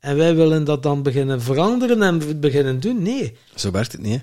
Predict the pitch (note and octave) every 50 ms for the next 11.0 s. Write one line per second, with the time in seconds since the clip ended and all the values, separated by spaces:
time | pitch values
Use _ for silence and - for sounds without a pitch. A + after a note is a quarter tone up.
0 | - _ _ - D3+ E3 D#3 F3+ A3 B3 - D4+ D4+ C#4 B3 A3+ G#3+ F#3+ E3 C#3+
1 | C3 D#3 E3 F#3 A3 A#3+ A#3+ A3+ G#3+ G#3 G3 F3+ - - - G3+ G#3 A#3+ A#3+ C4+
2 | A3+ G3 A3+ G#3 G3 F3+ F#3 F3 - F3+ F3 E3+ D#3+ D#3+ - D3+ C#3 C#3 C3+ C3
3 | - D3 E3+ A3 C4 C4+ B3+ A#3+ F#3 E3+ E3 D#3+ D3+ D3 C#3+ C3+ C3+ C3 C3 B2+
4 | - - - - _ _ _ F3+ A3 A#3 A3 E3+ D#3+ D#3+ D#3+ D3+ D3+ D3 C#3+ -
5 | - D#3 F#3+ A3 - - - E4 - - G#3+ F3+ D#3 C3 C3+ C3+ C3 - _ _
6 | _ _ _ _ E3+ E3 D#3+ D3 C3+ C3+ B2+ B2 A#2+ A#2 A#2 A2 - - - -
7 | - - - _ _ _ C#3 D#3 - - _ _ G2 F#2 - - - G2 F#2+ G#2
8 | - - A2 G#2 - - F#2+ G#2 G2 - - - - D3 - - F#3+ E3 C3 -
9 | - _ _ _ _ _ _ D#3+ A3 C4 - - - _ _ _ _ _ - -
10 | E3+ E3 - - D3 D3+ - F3 A#3 E4 E4 D4+ A#3 - - - - - -